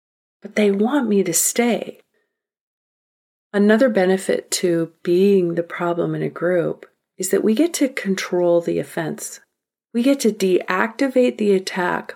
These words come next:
by luring it in to focus on us. It might be a protection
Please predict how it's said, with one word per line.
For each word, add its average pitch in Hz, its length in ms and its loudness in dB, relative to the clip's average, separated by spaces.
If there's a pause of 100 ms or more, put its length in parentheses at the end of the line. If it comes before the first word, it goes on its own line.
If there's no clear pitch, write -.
(120)
by 180 180 0
luring 233 920 2
it 226 320 0
in 185 540 0 (480)
to 208 140 -4
focus 190 560 -4
on 170 240 -4
us. 160 320 -8 (100)
It 262 160 2
might 202 180 2
be 175 100 0
a 160 60 2
protection 226 840 -2